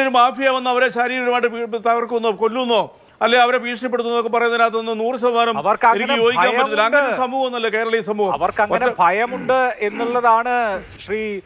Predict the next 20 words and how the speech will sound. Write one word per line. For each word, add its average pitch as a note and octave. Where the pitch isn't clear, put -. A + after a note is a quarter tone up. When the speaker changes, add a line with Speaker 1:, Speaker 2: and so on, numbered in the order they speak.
Speaker 2:
റെജി G3
ലൂക്കോസ് A#3
ആ, -
ആ, -
ആ E3+
കമ്മിറ്റിക്ക് G#3
മുമ്പിൽ B3+
കൊടുത്ത B3
മൊഴിയുടെ A#3
അടിസ്ഥാനത്തിൽ B3
ആ -
കമ്മിറ്റി A#3+
കണ്ടെത്തിയിട്ടുള്ളത്. A#3
അവർക്ക് B3
പേടിയാണ്, C#4+
ആരോടെങ്കിലും A#3+
പറയാൻ A#3+
പേടിയാണ്, A#3+
നിയമ B3
പോരാട്ടത്തിന് B3